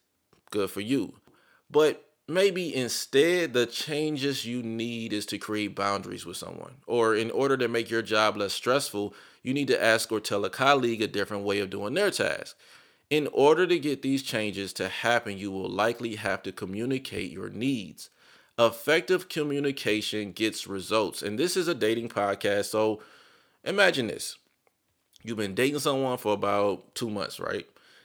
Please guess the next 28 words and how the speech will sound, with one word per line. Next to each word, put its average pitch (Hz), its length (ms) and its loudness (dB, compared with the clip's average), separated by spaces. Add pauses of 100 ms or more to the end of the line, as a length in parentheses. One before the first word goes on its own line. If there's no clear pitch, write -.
(180)
And 104 760 0
y'all 113 260 6
have 110 140 4
been 101 160 -2
going 101 240 -2
on 98 100 -6
several 101 320 0
dates 113 300 2
together. 110 540 2
Things 98 260 -4
have 90 120 -8
been 80 120 -8
going 80 320 -12
well. 156 540 4 (320)
Good 190 260 10
vibes, 139 560 10
good 110 180 2
conversation. 101 840 0
You 110 140 -6
know, 101 200 0
basically, 123 520 2
you're 107 180 -2
getting 101 320 -4
the 101 160 -4
energy 98 360 -6
that 92 220 -4
you 95 80 -6
want 85 280 -8